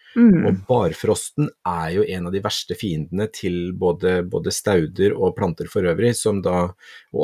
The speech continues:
Speaker 2: også løkplantene som ble plantet i fjor. Jeg tror jeg mistet to tredjedeler av alle løkplantene jeg satte ned i fjor, døde jo i løpet av vinteren og kom ikke opp til våren.
Speaker 1: Mm.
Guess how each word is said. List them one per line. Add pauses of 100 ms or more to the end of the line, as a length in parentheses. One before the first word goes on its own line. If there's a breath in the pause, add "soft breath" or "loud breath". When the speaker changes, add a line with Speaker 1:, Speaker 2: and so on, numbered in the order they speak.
Speaker 2:
også
løkplantene
som
ble
plantet
i
fjor.
Jeg
tror
jeg
mistet
to
tredjedeler
av
alle
løkplantene
jeg
satte
ned
i
fjor, (560 soft breath)
døde
jo
i
løpet
av
vinteren
og
kom
ikke
opp
til
våren.
Speaker 1:
Mm.